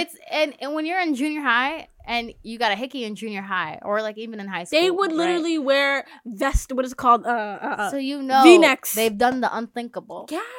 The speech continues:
Speaker 1: They've gotten the hickey, and now they're covered in it.
Speaker 2: Like,
Speaker 1: And
Speaker 2: <sighs> and they wore, like, those V-necks,
Speaker 1: s-,
Speaker 2: remember?
Speaker 1: some people will be so proud of their hickey that they'll show it.
Speaker 2: I
Speaker 1: Be-,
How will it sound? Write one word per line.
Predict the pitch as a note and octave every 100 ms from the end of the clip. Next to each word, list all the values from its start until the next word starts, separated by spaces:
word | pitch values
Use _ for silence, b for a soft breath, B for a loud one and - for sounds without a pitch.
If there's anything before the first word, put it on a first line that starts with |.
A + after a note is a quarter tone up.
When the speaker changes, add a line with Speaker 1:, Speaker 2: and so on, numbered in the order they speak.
| A#4+
Speaker 1:
They've | F#4 - A3
gotten | G#3+ G#3 G#3+
the | G3
hickey, | F#3 F3 - F3+ G#3 _ _ _ _ _
and | F#3+ G3
now | G3+ G3+ G3+ A2+
they're | F#3 F3+
covered | - - F#3 D#3
in | D3+
it. | - - _ _ -
Speaker 2:
Like, | C4+
Speaker 1:
And | A3+ A#3 B3 D4 C4+ B
Speaker 2:
<sighs> | _ _ -
and | D4
they |
wore, | E4 D4 E4
like, | E4 D4
those | C4+ B3+ G#3+
V-necks, | A3+ B3+ B3+ B3+
Speaker 1:
s-, |
Speaker 2:
remember? | B3+ B3 A#3+
Speaker 1:
some | B3+ D#4+
people | F4 E4 D#4+ D4+ C#4+
will | B3
be | A#3+
so | - - A#3
proud | A#3+ - A3 A3
of | G#3
their | F#3+
hickey | F#3+ -
that | F#3+ D3+ -
they'll | E3
show | - - G3 D#3
it. | - -
Speaker 2:
I | A#3+ A#3
Speaker 1:
Be-, | B3+